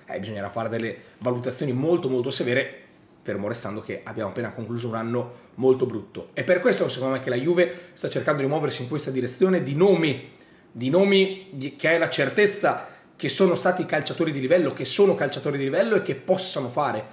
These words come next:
ancora bene. E quindi in tutta questa attesa, in tutta quest'ansia, in tutte queste giornate in cui stiamo continuando a dire: "Ma Di Maria quando risponde?",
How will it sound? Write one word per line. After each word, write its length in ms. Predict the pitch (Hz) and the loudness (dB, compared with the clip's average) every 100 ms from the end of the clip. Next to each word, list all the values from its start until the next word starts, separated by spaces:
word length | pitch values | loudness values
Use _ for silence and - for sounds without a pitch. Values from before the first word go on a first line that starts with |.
| - - | -20 -8
ancora 400 | 131 120 131 127 | -6 -2 0 2
bene. 460 | 113 107 120 - - - | 0 0 -6 -10 -20 -12
E 120 | 135 | -6
quindi 220 | 127 185 160 | 0 2 2
in 80 | |
tutta 240 | 151 180 170 | -2 0 0
questa 300 | 175 - 175 | -2 -2 -4
attesa, 380 | - 185 156 139 | -2 0 0 -2
in 80 | |
tutta 260 | 135 175 - | -6 -6 -4
quest'ansia, 760 | - 180 - 180 170 147 - | 0 0 0 0 0 0 -2
in 80 | 131 | -2
tutte 240 | 185 180 180 | 0 0 2
queste 360 | 185 180 175 | 2 2 0
giornate 500 | 151 170 175 214 190 | 4 4 6 4 4
in 100 | 175 | 2
cui 240 | 180 180 - | 4 2 2
stiamo 240 | 175 170 | -2 0
continuando 340 | 170 175 175 | 0 0 2
a 40 | 170 | 2
dire: 120 | 143 | 2
"Ma 80 | 147 | -2
Di 140 | 170 | 0
Maria 380 | 190 190 147 107 | 2 2 2 -2
quando 360 | - 165 175 160 | -2 -2 0 -2
risponde?", 640 | 147 - 127 110 101 | -2 -4 -4 -4 -8